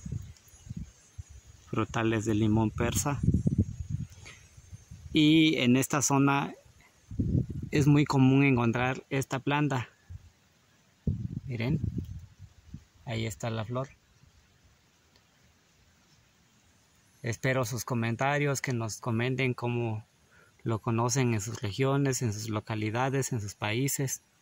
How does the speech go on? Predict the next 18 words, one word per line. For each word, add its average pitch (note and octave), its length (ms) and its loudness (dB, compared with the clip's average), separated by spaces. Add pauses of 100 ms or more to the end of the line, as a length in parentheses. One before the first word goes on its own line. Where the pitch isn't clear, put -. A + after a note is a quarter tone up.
(640)
con A2 220 -2
qué B2+ 140 0
nombre B2 360 2
lo G#2 320 -2 (1600)
identifican. A#2 840 -2 (1500)
Y E3+ 440 4 (1120)
quiero C#3+ 260 4
comentarles C3 920 2 (1200)
para A2 280 0
qué C3+ 220 0
sirve C#3+ 640 2 (880)
esta A#2+ 360 -4
planta, C#3+ 560 2 (1800)
qué A#2+ 180 2
usos B2 320 2
le A2+ 100 -2
podemos A2+ 440 0
dar, C3+ 240 2